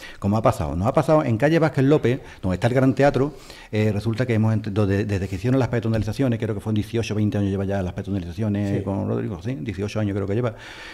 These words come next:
Speaker 1: eh, hemos entrado en Vázquez López hasta el B B V A, hasta arriba del todo, ¿eh? Pues nos encontramos una placa, bueno, se la encontramos no, se encontramos, la encontró el compañero la multa.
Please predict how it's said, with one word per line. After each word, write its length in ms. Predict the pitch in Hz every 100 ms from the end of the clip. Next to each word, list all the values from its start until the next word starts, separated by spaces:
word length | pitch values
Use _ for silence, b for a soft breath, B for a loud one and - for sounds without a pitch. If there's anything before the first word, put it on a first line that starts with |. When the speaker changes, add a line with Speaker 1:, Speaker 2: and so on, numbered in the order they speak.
| B
Speaker 1:
eh, 600 | - 120 117 107 104 101 -
hemos 300 | 110 123 127
entrado 240 | 117 123
en 80 | 123
Vázquez 200 | 120 117
López 260 | 127 135
hasta 180 | 127 123
el 120 | 107
B 120 | 104 131
B 80 |
V 200 | 139 127 143
A, 60 |
hasta 340 | - 120 - 117
arriba 260 | 143 143 143
del 140 | 123
todo, 320 | 139 117 95 B B B
¿eh? 160 | 98 123 -
Pues 140 | 92
nos 120 | 92 90
encontramos 500 | 90 90 117 127 135
una 180 | 131
placa, 460 | 143 139 123 170 - - - -
bueno, 180 | 95 87
se 60 | 85
la 60 |
encontramos 400 | 82 80 101 92
no, 340 | 107 104 - - - - -
se 80 | -
encontramos, 420 | 73 80 82 98
la 80 | 95
encontró 300 | 87 85 98
el 20 |
compañero 400 | 101 95 98 113
la 80 | 90
multa. 300 | 107 104 80